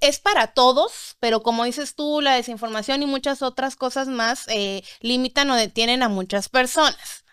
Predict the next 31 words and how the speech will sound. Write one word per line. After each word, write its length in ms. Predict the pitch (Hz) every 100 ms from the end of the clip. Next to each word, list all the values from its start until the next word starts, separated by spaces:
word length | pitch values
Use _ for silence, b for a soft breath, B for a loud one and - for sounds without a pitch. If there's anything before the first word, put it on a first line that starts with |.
| -
¿no? 160 | 240
Ya 120 | 269
hablábamos 460 | 202 208 208 214 220
de 420 | 202 196 185 196
esta, 500 | 208 - 220 208 196 185
esta 240 | 214 226
parte 280 | - 214 220
cultural 600 | - 214 247 254 277 269
o 40 | 240
religiosa, 680 | 226 208 214 320 311 254 - B B B -
pero 340 | 277 269 262
realmente, 760 | 269 294 339 330 320 302 320 339
o 120 | 339 247
sea, 300 | 240 214 208 - -
que 120 | 254
tú 100 | 294
digas, 280 | 294 254 220
si 60 |
estás 260 | 269 - 339
pasando 420 | 370 339 311 320
por 120 | 277
esta 200 | 240 262
situación 460 | 254 233 220 233 226
de 140 | 226
vida 420 | 226 240 233 226 233
o 80 | 226
si 140 | 247
tienes 480 | 277 277 311 320 311
este 920 | 240 226 - 226 208 202 190 190 196 -
tal 220 | 247 254
diagnóstico, 960 | 247 226 247 254 254 269 233 262 262